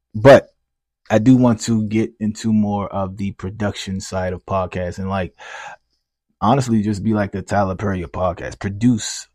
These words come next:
podcasts and have, like, a whole podcast channel, uh, other than, um,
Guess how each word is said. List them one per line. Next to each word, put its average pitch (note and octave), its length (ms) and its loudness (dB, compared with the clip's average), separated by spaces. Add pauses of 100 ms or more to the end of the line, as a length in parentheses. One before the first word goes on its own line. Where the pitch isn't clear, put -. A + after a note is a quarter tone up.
(380)
podcasts F2 640 -2
and F#2 80 -8
have, G2 200 -4
like, F2 140 -10
a D#2 100 -8
whole G2 300 -2
podcast F2+ 640 -2
channel, E2+ 640 -10
uh, D2 420 -10
other F#2 260 -4
than, F#2 360 -12 (420)
um, F2 460 -8